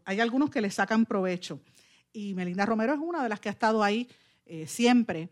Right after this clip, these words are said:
de alguna manera u otra, vinculada a, a la cosa pública, a la administración del gobierno. Que si es hija talentosa, pues miren, sí, antes no le llamaban hijos talentosos.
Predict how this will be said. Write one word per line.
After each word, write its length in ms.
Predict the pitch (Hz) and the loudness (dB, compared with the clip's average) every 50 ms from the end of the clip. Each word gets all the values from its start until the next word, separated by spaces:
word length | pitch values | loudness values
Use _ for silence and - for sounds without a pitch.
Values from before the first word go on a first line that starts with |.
| _ _ _ | _ _ _
de 60 | - | -6
alguna 240 | 180 175 185 190 208 | -4 -2 0 0 2
manera 320 | 220 220 214 214 208 214 | 2 2 0 0 0 2
u 80 | 208 208 | 2 2
otra, 220 | 214 220 208 214 | 2 2 2 0
vinculada 560 | 196 196 196 190 - 190 175 160 160 175 190 196 | 0 0 -2 -4 -4 -4 -6 -4 -2 -2 -2 -2
a, 300 | - - 185 180 170 170 | -2 -2 -4 -2 -2 -4
a 160 | - - 185 | -4 -6 -6
la 100 | 165 160 | -6 -6
cosa 320 | - 170 - - 240 233 | -8 -10 -4 -4 -4 -2
pública, 280 | - 247 277 254 - 180 | -2 -4 -4 -4 -6 -8
a 20 | 165 | -10
la 60 | 165 | -8
administración 520 | 165 165 170 165 - 165 156 - 185 175 | -10 -12 -14 -14 -16 -16 -16 -16 -12 -10
del 140 | 180 196 196 | -8 -8 -4
gobierno. 540 | 190 180 170 156 151 135 143 151 139 143 - - | -4 -4 -4 -4 -6 -8 -8 -10 -12 -14 -14 -6
Que 140 | - 208 | -6 -4
si 160 | 196 - 254 262 | -4 -2 -2 -4
es 160 | 277 277 - | -4 -4 -4
hija 240 | - 339 302 320 311 | -6 -2 0 0 0
talentosa, 580 | 311 302 294 285 285 294 277 311 294 - 247 214 | 2 2 2 2 0 0 2 0 2 2 0 -2
pues 140 | - 226 | 0 0
miren, 260 | 220 226 247 302 330 294 | 0 0 0 -2 -4 -6
sí, 200 | - 277 269 269 | -8 -8 -4 -2
antes 240 | 262 262 254 285 | -2 0 0 0
no 100 | 277 285 | 0 2
le 100 | 277 269 | 0 0
llamaban 320 | 262 254 254 254 254 254 254 | -2 -2 -2 0 0 0 0
hijos 220 | 254 247 254 247 | 2 2 0 0
talentosos. 640 | - 254 240 233 233 220 - 185 208 - - 170 151 | -2 -2 -2 -2 -2 -2 -4 -6 -10 -8 -12 -14 -14